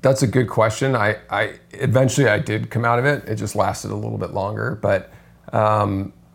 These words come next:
you know, I don't, I, I really don't have a great answer why that time compared to some other times, but, um, I think I just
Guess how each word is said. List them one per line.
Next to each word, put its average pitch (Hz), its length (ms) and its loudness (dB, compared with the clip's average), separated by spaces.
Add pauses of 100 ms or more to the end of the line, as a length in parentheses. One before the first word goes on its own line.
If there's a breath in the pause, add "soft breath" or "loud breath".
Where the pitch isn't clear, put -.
(320)
you 131 100 4
know, 123 80 6
I 120 140 4
don't, 156 180 4 (100)
I, - 60 -4 (240)
I 120 80 2
really 147 360 6
don't 131 420 2
have 113 220 2
a 110 40 0
great 107 200 0
answer 104 240 0
why 98 280 2
that 95 220 -2
time 98 360 -4
compared 98 340 -4
to 98 60 -8
some 98 140 -8
other 101 160 -6
times, 87 380 -6
but, 90 260 -4 (400 loud breath)
um, 95 540 0 (760)
I 120 100 0
think 160 220 2
I 147 100 4
just 120 420 -4